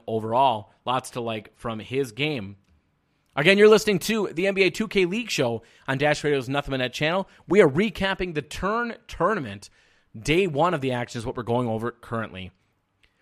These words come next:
Next game on the list, we have Hawks Talon G C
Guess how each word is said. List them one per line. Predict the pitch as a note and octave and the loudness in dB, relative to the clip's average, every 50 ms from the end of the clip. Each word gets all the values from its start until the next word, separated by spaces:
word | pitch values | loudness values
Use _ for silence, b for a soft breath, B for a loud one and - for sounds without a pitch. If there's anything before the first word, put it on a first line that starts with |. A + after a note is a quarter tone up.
| _ _ - | _ _ 0
Next | D#3+ F3+ F3 - | 0 0 0 0
game | - G3 F#3+ F#3 E3 D#3 - | 0 0 0 0 0 -2 -2
on | D3 D#3+ F#3 G3 F#3+ | 2 4 4 4 4
the | E3+ D#3+ | 4 2
list, | D#3 F#3 G3+ F3+ - - | 2 2 0 0 -2 -2
we | C#3+ D3 C3+ | -4 -4 -2
have | C#3 C3+ A#2+ | -2 -2 -2
Hawks | A#2+ - - - F3+ G#3+ A3+ - - - | -4 -4 2 6 6 6 6 4 -2 -10
Talon | - - D#3+ F3+ G3 G3+ F#3+ D3 | -8 -6 -4 -2 -2 -2 -4 -6
G | D3+ F#3+ F#3 | -6 -6 -8
C | - - G3+ G3+ G3+ G3 | -6 -6 -6 -6 -6 -8